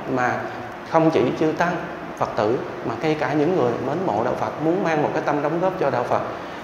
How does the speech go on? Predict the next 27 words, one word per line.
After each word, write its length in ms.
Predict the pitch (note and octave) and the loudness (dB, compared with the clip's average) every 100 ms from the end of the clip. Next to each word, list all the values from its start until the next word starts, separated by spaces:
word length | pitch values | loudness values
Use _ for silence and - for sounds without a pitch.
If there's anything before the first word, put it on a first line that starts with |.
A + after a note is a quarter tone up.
| - | 4
tìm 260 | C#3 C3+ | 8 8
mọi 180 | B2+ A2 | 6 6
phương 200 | - D#3 | 6 2
pháp, 300 | D3+ F3 G3 | 4 2 2
mọi 220 | C#3 A2+ | 6 6
phương 220 | A#2+ D#3+ D3 | 6 4 4
tiện 220 | B2 G#2 - - | 4 2 0 4
phù 180 | C#3+ B2 | 6 6
hợp 300 | A#2 A2 - - - | 6 4 2 -4 2
để 280 | - A2 C3+ | 4 6 4
mình 220 | E3+ B2 C3 | 2 0 4
đưa 300 | D3+ E3 D#3+ D#3+ D#3 - - - - - - | 6 6 4 0 -6 -8 -10 -12 -12 -14 -2
cái 100 | G3+ | 2
hình 140 | F3+ | 4
ảnh 180 | B2 A2+ D#3 | 4 2 2
của 60 | |
Phật 180 | D3 A2+ | 0 2
giáo 220 | C#3 E3 E3+ | 2 2 2
của 80 | |
mình 180 | E3+ C#3 A#2 A#2 | 2 2 0 -2
ngày 180 | B2+ B2 | -2 0
càng 180 | B2+ B2 | 0 2
gần 200 | B2 A#2+ | 2 2
kề 180 | B2 A#2 | 2 2
với 120 | B2+ F3 | 0 0
nhân 140 | D#3+ | 0
sinh 220 | D3 D3+ | 0 0